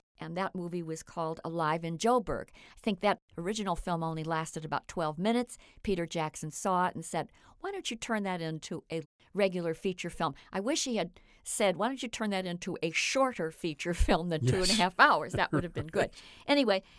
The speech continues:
Speaker 1: interesting premise, was neatly contrived, it was good idea, I thought, to put an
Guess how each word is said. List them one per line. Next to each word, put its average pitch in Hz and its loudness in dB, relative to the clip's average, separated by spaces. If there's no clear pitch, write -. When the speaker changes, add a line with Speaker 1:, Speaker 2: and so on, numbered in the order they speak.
Speaker 1:
interesting 277 0
premise, 226 2
was 175 -6
neatly 254 0
contrived, 196 0
it - -16
was 165 -12
good 247 2
idea, 226 4
I 175 0
thought, 185 -2
to - -10
put 202 -4
an 170 -4